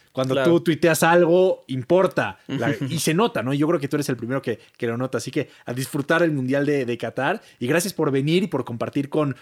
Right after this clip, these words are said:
Speaker 1: con Panini, que hace un esfuerzo enorme, no solamente para que se queden las estampas que todos pegamos e intercambiamos, sino para hacerlo muchísimo más, eh, grande, ¿no?
Speaker 2: Sí, no, y muchas gracias a, a, a ustedes por invitarme, a ti por, por esto. Y, y sí, estoy muy, muy contento,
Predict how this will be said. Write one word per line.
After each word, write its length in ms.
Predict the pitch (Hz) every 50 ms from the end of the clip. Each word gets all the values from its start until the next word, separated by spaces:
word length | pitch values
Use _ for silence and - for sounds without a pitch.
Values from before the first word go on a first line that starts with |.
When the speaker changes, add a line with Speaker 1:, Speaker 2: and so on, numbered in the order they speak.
| - _ -
Speaker 1:
con 180 | 139 131 131
Panini, 540 | - 143 143 151 165 170 170 170 180 220 240
que 240 | - - 139 123 123
hace 180 | 127 - -
un 80 | 156 143
esfuerzo 400 | 127 - - 151 147 143 - 147
enorme, 480 | 139 139 156 156 156 156 160 170 190 - - - - _
no 180 | 139 147 165 160
solamente 600 | 156 190 175 160 151 151 156 151 151 143 180 170
para 340 | - - 143 131 127 123 -
que 140 | - 127 -
se 160 | - 117 -
queden 260 | 151 151 156 160 156
las 160 | 147 123 120
estampas 460 | 123 - - 147 151 160 147 165 151
que 100 | - 139
todos 220 | - - 151 147 -
pegamos 340 | - 131 127 147 156 151 135
e 60 | 127
intercambiamos, 600 | 113 120 113 - 120 123 135 143 160 202 202 - - - - _
sino 220 | - - 127 123 -
para 140 | 127 120
hacerlo 280 | 120 - 147 139 151 151
muchísimo 400 | 147 135 120 - - 120 113 110
más, 340 | 120 131 135 135 139 - - _ _ _ _ _
eh, 380 | - 120 117 113 107 104 101 98
grande, 360 | 120 131 135 127 107 92 90
¿no? 240 | 95 113 165 254 - _ _
Speaker 2:
Sí, 220 | - - 156 165 165
no, 240 | 165 160 165 165 147
y 60 | 139
muchas 300 | 139 143 135 - 147 143
gracias 320 | 143 143 151 135 120 - -
a, 140 | 123 120
a, 20 | 113
a 160 | - - 120
ustedes 300 | 123 - - 131 135 131
por 160 | - 139 127
invitarme, 440 | 120 113 110 - - 127 135 143 139
a 40 | 131 123
ti 180 | - 117 120
por, 300 | - - 123 110 110 110 - _ -
por 180 | - 117 117
esto. 460 | 120 127 135 - - 160 156 156 - - - - - - - _
Y, 400 | - 139 135 131 127 123 120 - -
y 140 | 127 131
sí, 320 | 123 - 156 170 185 175 143
estoy 500 | 127 - - 139 139 143 143 143 139 135
muy, 200 | 135 139 139 139
muy 220 | 139 143 147 147 139
contento, 720 | - 143 139 131 - 139 139 143 139 - 175 185 185 -